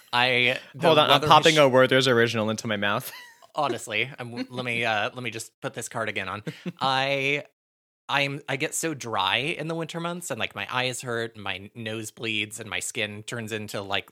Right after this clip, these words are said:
Speaker 1: lizard skin.
Speaker 2: <laughs>
Speaker 1: And, uh, I got a humidifier,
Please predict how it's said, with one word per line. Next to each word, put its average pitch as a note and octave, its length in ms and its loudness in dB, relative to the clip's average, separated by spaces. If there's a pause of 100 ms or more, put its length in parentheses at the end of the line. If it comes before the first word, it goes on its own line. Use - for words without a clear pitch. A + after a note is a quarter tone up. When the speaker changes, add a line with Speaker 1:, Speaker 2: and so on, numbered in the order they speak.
Speaker 1:
lizard A#2 520 -8
skin. A2 400 -6 (240)
Speaker 2:
<laughs> C#3+ 60 -6 (320)
Speaker 1:
And, A#2+ 500 -2 (200)
uh, G#2+ 300 -2
I A#2+ 120 -4
got A#2+ 320 0
a A2+ 140 0
humidifier, A2 680 -2